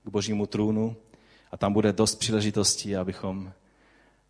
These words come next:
položili ty otázky a řekli: „Pane, zde jsou ty otázky, neměl jsem na ně odpověď tady na zemi,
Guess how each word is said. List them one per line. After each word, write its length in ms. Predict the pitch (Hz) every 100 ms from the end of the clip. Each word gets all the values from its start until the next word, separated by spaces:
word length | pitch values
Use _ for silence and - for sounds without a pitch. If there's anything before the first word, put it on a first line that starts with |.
| _ _ _ -
položili 380 | 110 120 107 92
ty 120 | 92
otázky 520 | 87 90 90 - -
a 60 | 90
řekli: 300 | 95 - 98
„Pane, 300 | 110 120 117
zde 180 | 104 110
jsou 300 | 117 117 113
ty 140 | 104
otázky, 480 | 98 98 87 - 92
neměl 260 | 113 104 90
jsem 240 | - 92
na 120 | 90
ně 280 | 90 85 87 _ _ _ -
odpověď 560 | 101 - 92 87 85
tady 220 | - 87 90
na 140 | 87
zemi, 320 | 85 80 76